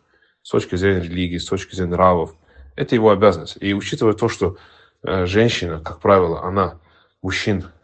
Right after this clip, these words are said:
оценивать правильно не может, или ее можно обмануть, поэтому шариат эту роль или эту функцию,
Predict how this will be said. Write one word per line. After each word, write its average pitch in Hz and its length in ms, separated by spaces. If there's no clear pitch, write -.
оценивать 92 680
правильно 98 400
не 90 80
может, 147 440
или 107 160
ее 104 160
можно 98 300
обмануть, 95 500
поэтому 165 260
шариат 127 580
эту 131 320
роль 139 440
или 101 140
эту 123 220
функцию, 135 760